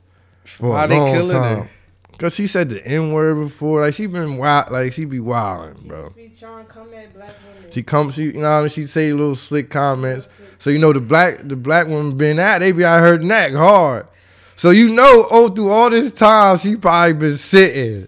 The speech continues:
Speaker 1: in this verse. She like, <laughs> I'm, I'm about to, <laughs> she been probably p-,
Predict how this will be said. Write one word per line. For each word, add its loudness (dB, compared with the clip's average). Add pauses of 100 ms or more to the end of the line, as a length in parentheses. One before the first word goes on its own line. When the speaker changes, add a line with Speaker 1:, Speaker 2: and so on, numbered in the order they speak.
(140)
Speaker 1:
in -6
this 0
verse. 4
She -2
like, -8 (220)
<laughs> -4
I'm, 4 (220)
I'm -2
about -8
to, -10 (360)
<laughs> -18
she -2
been 0
probably 4
p-, -16